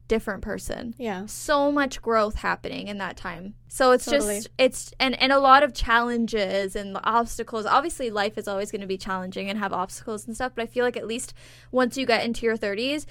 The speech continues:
Speaker 1: you are more sure of yourself and you're more wise.
Speaker 2: Yeah.
Speaker 1: <laughs> You have more wisdom. And
Speaker 2: I'm so wise.
Speaker 1: maybe, maybe, not everyone, but maybe you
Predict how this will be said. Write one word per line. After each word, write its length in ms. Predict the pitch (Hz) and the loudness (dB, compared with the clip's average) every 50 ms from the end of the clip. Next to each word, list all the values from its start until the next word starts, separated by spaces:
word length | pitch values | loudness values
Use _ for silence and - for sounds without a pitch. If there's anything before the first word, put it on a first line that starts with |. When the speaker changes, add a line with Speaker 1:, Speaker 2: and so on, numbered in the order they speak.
| - - - - | -16 -20 -16 -10
Speaker 1:
you 340 | 233 254 277 277 254 - - - | -6 -4 -2 -2 -2 -4 -4 -2
are 100 | 254 247 | -2 0
more 180 | 233 226 226 233 | 0 0 -2 -4
sure 280 | - - - 208 202 208 | -6 -4 -4 -2 0 0
of 80 | 220 | 0
yourself 680 | 233 262 285 277 - 277 269 285 339 381 381 - - - - | -2 -4 -6 -4 -4 -4 -2 -2 -2 -4 -6 -10 -16 -12 -8
and 260 | 240 240 233 226 226 | -4 -4 -2 -2 -2
you're 440 | 226 226 220 220 220 220 214 214 214 214 | -2 -2 0 0 0 0 -2 -4 -4 -4
more 560 | 220 226 220 214 214 208 208 208 202 208 202 220 | -4 -4 -2 -2 -2 -2 0 0 -2 -4 -6 -6
wise. 640 | 226 196 202 202 196 214 247 294 302 - - - - - - - | -4 -2 0 2 2 2 0 -2 -4 -8 -12 -14 -16 -16 -10 -4
Speaker 2:
Yeah. 280 | 233 240 233 208 185 202 - | 0 2 4 4 2 0 -4
Speaker 1:
<laughs> 60 | - - - | -10 -18 -12
You 80 | - 311 | -12 -10
have 40 | 294 311 | -10 -6
more 140 | 320 320 294 | -2 -2 0
wisdom. 580 | 247 214 214 214 208 - 262 269 294 330 359 359 - - - - - - - - - - - | 0 0 -2 -2 -2 -2 -2 -2 -2 -2 -6 -14 -18 -20 -20 -20 -20 -20 -20 -20 -16 -6 -4
And 580 | 240 247 240 240 240 240 240 233 233 233 240 226 | -2 0 2 2 2 2 2 2 0 -2 -4 -4
Speaker 2:
I'm 100 | 214 214 | -6 -8
so 160 | - - 226 240 | -6 -4 0 2
wise. 20 | 254 254 269 285 285 240 | 4 4 4 4 2 0
Speaker 1:
maybe, 420 | 285 277 277 285 311 330 349 330 - - | 0 0 0 0 -2 -4 -6 -8 -8 -8
maybe, 520 | 240 220 220 208 202 202 196 208 214 240 | -6 -4 -2 -2 -2 -2 -4 -6 -4 -2
not 180 | 247 269 269 262 | 0 0 0 0
everyone, 580 | 247 233 220 233 202 190 190 185 185 196 226 | 0 -2 -2 -2 -2 -2 -2 -4 -6 -6 -6
but 240 | 226 240 208 - - - - - - - - | -6 -4 -6 -6 -6 -10 -20 -20 -20 -16 -12
maybe 420 | 220 220 226 202 196 202 208 214 | -8 -6 -4 -4 -4 -6 -6 -6
you 640 | 214 226 226 202 202 214 202 202 202 196 190 202 | -6 -6 -6 -6 -6 -4 -4 -2 -2 -2 -2 -4